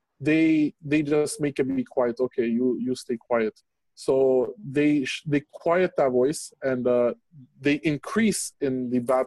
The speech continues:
things that they do. So over time, they're gonna do more bad things. They're gonna do more evil, uh, because every time that voice speaks up inside of them, they try and quiet the voice. So the second condition is remorse.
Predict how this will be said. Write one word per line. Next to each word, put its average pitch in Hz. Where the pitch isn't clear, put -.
things 120
that 117
they 117
do. 117
So 143
over 156
time, 143
they're 131
gonna 135
do 135
more 143
bad 131
things. 127
They're 127
gonna 131
do 135
more 135
evil, 127
uh, 123
because 139
every 190
time 165
that 147
voice 147
speaks -
up 190
inside 135
of 127
them, 156
they 139
try 147
and 135
quiet 143
the 123
voice. 110
So 151
the 139
second 226
condition 175
is 147
remorse. 131